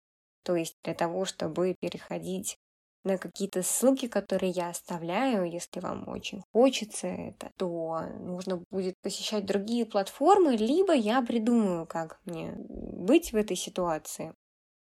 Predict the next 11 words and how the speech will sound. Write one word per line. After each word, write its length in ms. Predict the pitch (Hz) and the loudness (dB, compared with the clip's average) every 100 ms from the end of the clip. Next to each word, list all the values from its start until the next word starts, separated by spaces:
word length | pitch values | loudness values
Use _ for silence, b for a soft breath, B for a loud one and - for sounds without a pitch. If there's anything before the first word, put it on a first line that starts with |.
| - | -2
Обязательно 600 | 202 185 190 208 208 185 | 0 2 2 2 0 -2
что-нибудь 440 | - 170 165 - | -4 -6 -6 -6
придумаю. 480 | - 196 175 160 - _ | -4 -2 -2 -4 -12 _
Потому 220 | - 190 185 | -2 0 0
что 180 | - | -4
я, 40 | 185 | -4
конечно, 360 | 180 175 - 185 | -2 -2 -4 0
очень 300 | 208 208 190 | 0 0 -2
люблю 200 | 180 175 | -2 -2
оставлять 480 | 185 - 180 185 - _ | -4 -6 -4 -4 -8 _
какие-то 580 | 185 - 92 - 98 | -10 -6 -6 -4 -4